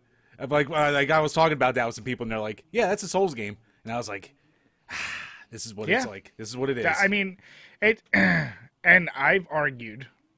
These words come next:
Speaker 2: a-, and everyone has a di-, I don't care what anyone's opinion, like, my argument is the accomplishment of when you do finally beat it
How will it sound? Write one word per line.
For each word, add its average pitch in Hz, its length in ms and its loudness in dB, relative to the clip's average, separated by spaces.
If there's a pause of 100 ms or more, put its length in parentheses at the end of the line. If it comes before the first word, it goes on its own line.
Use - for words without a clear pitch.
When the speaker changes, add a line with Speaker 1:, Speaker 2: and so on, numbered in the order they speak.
(520)
Speaker 2:
a-, 208 140 -2
and 226 120 2
everyone 247 320 2
has 180 180 2
a 160 80 -2
di-, 151 140 -10
I 151 80 -2
don't 175 160 -4
care 151 220 -2
what 117 240 -10
anyone's 113 380 -10
opinion, 117 340 -12
like, 123 220 -10 (540)
my 160 300 4
argument 151 420 0
is 131 260 -4 (460)
the 151 180 2
accomplishment 180 760 0
of 135 120 -4
when 143 160 -6
you 117 80 -14
do 117 220 -10
finally 156 420 -8
beat 170 220 -6
it 185 160 -8